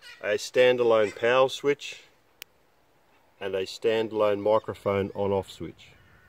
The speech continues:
The camera itself, the front camera, contains the brains,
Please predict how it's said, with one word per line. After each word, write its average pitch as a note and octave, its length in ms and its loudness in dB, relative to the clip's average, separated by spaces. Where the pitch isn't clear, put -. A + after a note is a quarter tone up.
The A2+ 60 -18
camera D#3+ 460 -8
itself, A2 500 -10
the - 60 -18
front C3+ 340 -6
camera, F#2+ 300 -12
contains G#2+ 580 -10
the F2+ 100 -18
brains, F2 440 -6